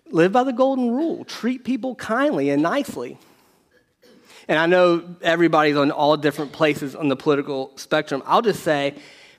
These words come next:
my personal opinion of Bernie Sanders is that he's one of the most respectable people in the political system right now.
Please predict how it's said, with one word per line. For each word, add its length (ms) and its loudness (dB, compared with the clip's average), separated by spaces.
my 260 2
personal 520 0
opinion 340 4
of 100 0
Bernie 240 2
Sanders 720 -6
is 120 0
that 100 4
he's 220 -2
one 220 4
of 60 4
the 60 4
most 280 4
respectable 800 -6
people 600 -6
in 140 0
the 80 0
political 380 -2
system 340 -2
right 100 -4
now. 200 -4